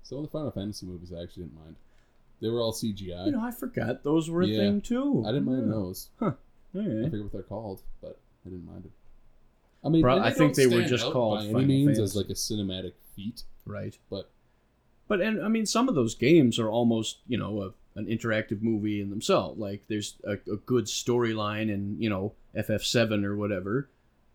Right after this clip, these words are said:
Speaker 2: uh, uh, just off the top of my head. But, like, you know, a lot of these have good, well-written storylines and so forth.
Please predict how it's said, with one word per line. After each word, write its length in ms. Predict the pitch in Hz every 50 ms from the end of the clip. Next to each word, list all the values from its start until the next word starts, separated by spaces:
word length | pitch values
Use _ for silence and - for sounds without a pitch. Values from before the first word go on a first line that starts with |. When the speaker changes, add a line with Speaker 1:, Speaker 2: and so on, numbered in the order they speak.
| _ _ _ _ _ _ -
Speaker 2:
uh, 40 | 101
uh, 340 | 101 98 98 95 73 92 92
just 300 | - - - 101 - -
off 200 | 95 85 - _
the 100 | _ -
top 220 | - 123 101 87
of 60 | - 92
my 100 | 90 90
head. 240 | 101 95 107 139
But, 100 | 170 165
like, 280 | 160 180 185 185 - -
you 60 | 254
know, 140 | 196 151 151
a 20 |
lot 200 | 170 185 175 170
of 40 | 175 165
these 160 | 160 160 -
have 260 | 208 180 120 107 -
good, 260 | - 127 131 123 117 110
well-written 500 | 113 113 120 123 117 117 123 90 113 113
storylines 800 | - - - 107 107 110 107 101 101 101 101 101 117 127 -
and 120 | 98 98 -
so 160 | - 98 90
forth. 300 | - 101 95 104 131